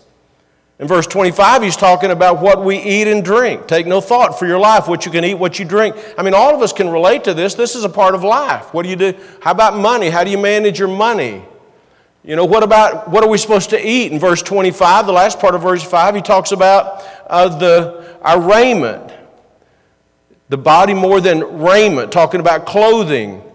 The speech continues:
In verses twenty-eight and twenty-nine, he says, "Why take you thought for raiment?" Ladies, please take note of this verse. Why are you anxious and worried about what you're gonna wear?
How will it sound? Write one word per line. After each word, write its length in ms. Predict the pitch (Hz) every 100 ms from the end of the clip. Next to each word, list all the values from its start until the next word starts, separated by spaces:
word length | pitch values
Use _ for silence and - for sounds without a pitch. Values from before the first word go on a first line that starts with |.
| - _ -
In 100 | 143
verses 400 | 160 165 165 147
twenty-eight 500 | - 196 214 220 185
and 120 | 160
twenty-nine, 560 | - 185 165 156 160 220
he 80 | 170
says, 400 | - 170 165 156 - -
"Why 200 | 165 170
take 300 | 180 202 190
you 120 | 202 175
thought 420 | 214 208 196 -
for 100 | 202
raiment?" 560 | 196 226 247 156 123 139
Ladies, 420 | 165 196 254 202
please 480 | - 240 269 196 - - -
take 200 | 220 202
note 280 | 196 208 196
of 100 | 180
this 180 | 180 180
verse. 440 | 202 214 - -
Why 300 | 170 180 233
are 120 | 240
you 160 | 214 214
anxious 460 | 185 208 233 214
and 160 | 226 196
worried 560 | 196 220 247 247 240 - -
about 260 | 202 190 240
what 200 | 233 233
you're 80 | 226
gonna 160 | 233
wear? 720 | 233 226 233 180 110 - -